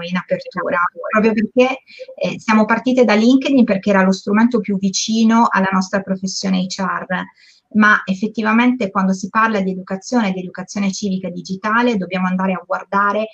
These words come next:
qualsiasi ambito, quindi qualsiasi social,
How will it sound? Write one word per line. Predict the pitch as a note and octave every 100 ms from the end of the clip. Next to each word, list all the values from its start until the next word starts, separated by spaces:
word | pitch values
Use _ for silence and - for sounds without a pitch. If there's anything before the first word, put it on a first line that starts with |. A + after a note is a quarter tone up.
| _ _
qualsiasi | - C#4+ D4 D4+ C4 -
ambito, | G3 F3+ F3 F#3 F#3+ F3+ -
quindi | G#3+ F#3 E3+ E3 _
qualsiasi | - G3 F#3+ E3 A3+
social, | G#3+ G3+ G#3 A#3 A#3